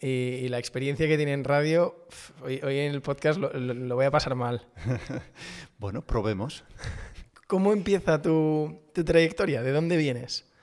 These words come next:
Speaker 2: Bueno, mi trayectoria empieza en prensa.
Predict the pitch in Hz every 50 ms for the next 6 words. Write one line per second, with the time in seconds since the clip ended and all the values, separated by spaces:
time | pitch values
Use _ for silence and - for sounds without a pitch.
0 | _ _ _ - - - - - _ _ _ - - 147 143 135 127 110 - -
1 | 110 117 - - 139 131 151 151 135 160 - 180 165 123 - - 160 170 143 -
2 | 113 92 78